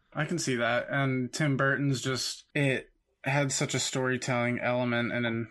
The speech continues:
that those pieces all came together, even in the flashbacks and when the son and the dad, or whether it be the dad and Marion Cotillard talking. The way that he tells the story with some truth, but some exaggerations,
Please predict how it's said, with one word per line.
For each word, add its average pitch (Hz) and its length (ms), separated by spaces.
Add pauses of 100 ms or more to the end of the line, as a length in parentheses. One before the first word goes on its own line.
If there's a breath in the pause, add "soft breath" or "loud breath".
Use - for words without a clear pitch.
that 113 340
those 120 380
pieces 123 600
all 120 160
came 120 260
together, 123 360
even 120 280
in 117 340 (200)
the 135 60
flashbacks 127 800
and 120 360
when 117 520
the 131 100
son 117 500
and 110 400
the 120 80
dad, 110 360
or 107 160
whether 110 260
it 101 80
be 113 60
the 107 120
dad 104 340
and 120 140 (340 loud breath)
Marion 117 320
Cotillard 110 760 (300)
talking. 110 640 (260 loud breath)
The 135 80
way 135 240
that 131 240
he 120 560 (140)
tells 135 320
the 120 80
story 120 380
with 117 200
some 110 240
truth, 127 580
but 120 240
some 110 480 (460)
exaggerations, 123 1200